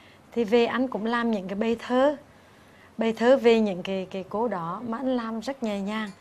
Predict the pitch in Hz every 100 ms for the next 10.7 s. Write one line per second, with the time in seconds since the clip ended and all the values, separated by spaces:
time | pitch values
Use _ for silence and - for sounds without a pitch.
0 | - - - - - 254 277 240 226 214
1 | 202 185 196 208 208 233 262 233 - 262
2 | 247 220 214 - 202 247 220 175 175 208
3 | - - _ _ - - - 240 254 196
4 | 175 196 190 175 190 185 185 185 175 185
5 | 180 165 165 180 214 208 208 202 226 233
6 | 220 220 233 240 - - - - - 196
7 | 185 185 190 208 202 196 190 185 175 180
8 | 165 180 220 - - - - 233 247 208
9 | 185 165 180 185 190 185 208 208 202 196
10 | 185 - 175 165 190 190 185